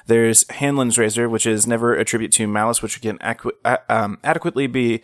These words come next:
explained by stupidity. And then, uh, I, I wanna call this one Trump's razor, which is given any decision to make, he will choose the least rational choi-, re-, least rational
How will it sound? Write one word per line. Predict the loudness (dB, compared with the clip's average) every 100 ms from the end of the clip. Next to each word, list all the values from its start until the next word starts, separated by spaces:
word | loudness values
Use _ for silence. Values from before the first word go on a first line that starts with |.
| -10 -8
explained | -4 -2 2
by | 2
stupidity. | 2 0 -4 -4 -2 -2 -4 -6 -18 -4
And | 0
then, | 2 0
uh, | 0 -2 0
I, | -2 -2 0
I |
wanna | 0 0
call | 0 2
this | 2
one | 0 -4 -8
Trump's | -4 -2 0 0
razor, | 0 0 -2 -4 -12 -4
which | -2 2
is | 2 2 -2 _ -2
given | 2 2
any | 2 0 0
decision | 2 2 0 -4
to | -2
make, | -2 -2 -8 -20
he | -6 -2
will | 0
choose | -2 0 0 2
the | 0 0
least | 0 0 2
rational | 2 0 -4 -4
choi-, | -2 -2 -4 _
re-, | -6 -2 0 0 -2
least | -4 -2 -2
rational | 0 0 0 -2 -4 -4 -8